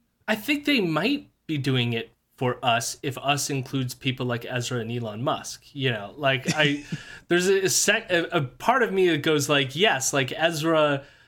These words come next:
Speaker 1: is, I think, ideologically aligned with a lot of what Elon Musk thinks. So, like, there might be some compatibility there, but, uh, but yes,
Speaker 2: Yeah.
Speaker 1: for, uh, for Ezra's audience, clearly no. <laughs> It's not.
Speaker 2: I,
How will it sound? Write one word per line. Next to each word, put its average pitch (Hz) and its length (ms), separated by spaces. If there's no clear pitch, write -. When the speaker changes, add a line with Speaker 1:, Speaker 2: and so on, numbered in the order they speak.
Speaker 1:
is, 180 380
I 139 160
think, 123 340
ideologically 123 840
aligned 113 340
with 110 120
a 117 40
lot 110 200
of 107 100
what 110 260
Elon 117 300
Musk 107 360
thinks. - 340
So, 131 240
like, 123 360
there 139 140
might 180 300
be 160 100
some 156 360
compatibility 135 760
there, 113 400
but, 104 200
uh, 104 240
but 151 100
yes, 160 220
Speaker 2:
Yeah. 165 100
Speaker 1:
for, 170 240
uh, 175 80
for 170 300
Ezra's 175 400
audience, 127 480
clearly 147 480
no. 123 240
<laughs> - 160
It's - 400
not. 254 120
Speaker 2:
I, - 400